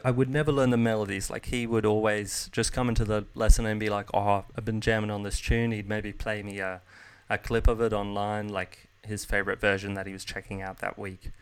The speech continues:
Um, and then he'd, he'd kinda play me the chords and go through each bar.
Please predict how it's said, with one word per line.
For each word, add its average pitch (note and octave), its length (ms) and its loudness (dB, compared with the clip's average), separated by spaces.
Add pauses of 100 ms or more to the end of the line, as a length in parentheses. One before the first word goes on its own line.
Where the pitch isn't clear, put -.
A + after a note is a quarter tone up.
(920)
Um, G#2 480 -2 (840)
and A2 180 -2
then G#2+ 120 -2
he'd, G#2 320 -6 (160)
he'd A2+ 180 -4
kinda A2 260 4
play A2 240 0
me G#2 60 -2
the G2+ 80 -2
chords C3+ 540 6
and A2 140 2
go G#2+ 140 6
through G#2 300 0
each - 180 -12
bar. F#2+ 380 0